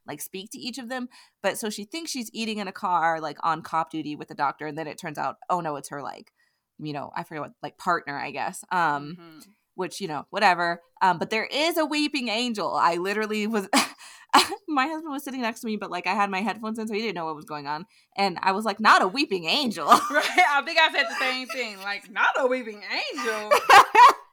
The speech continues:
Speaker 2: And then I could not remember for the life of me 'cause we know about everything, but I'm like, "Wait, I don't know if Yaz is
Speaker 1: I
Speaker 2: deep
Speaker 1: know.
Speaker 2: or is, like, aware." So I was like, "Well, Yaz, obviously we get the answer," but, like, at the, in the moment, I was like, "Wait, does Yaz know not what to do?" And,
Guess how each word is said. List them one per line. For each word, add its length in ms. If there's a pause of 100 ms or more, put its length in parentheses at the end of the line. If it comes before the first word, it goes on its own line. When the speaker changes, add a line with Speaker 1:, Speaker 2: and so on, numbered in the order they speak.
(160)
Speaker 2:
And 120
then 80
I 100
could 180
not 320
remember 480
for 100
the 80
life 280
of 80
me 180
'cause 200 (640)
we 240
know 180
about 280
everything, 420
but 160
I'm 200
like, 180
"Wait, 200
I 80
don't 220
know 240
if 80
Yaz 340
is 180 (240)
Speaker 1:
I 140
Speaker 2:
deep 100
Speaker 1:
know. 340
Speaker 2:
or 60
is, 180
like, 180
aware." 480
So 100
I 100
was 100
like, 240 (300)
"Well, 160
Yaz, 380 (240)
obviously 420
we 160
get 120
the 140
answer," 280
but, 140
like, 220 (320)
at 160
the, 80
in 120
the 60
moment, 280
I 60
was 100
like, 100
"Wait, 260
does 160
Yaz 280
know 180
not 260
what 120
to 100
do?" 320
And, 160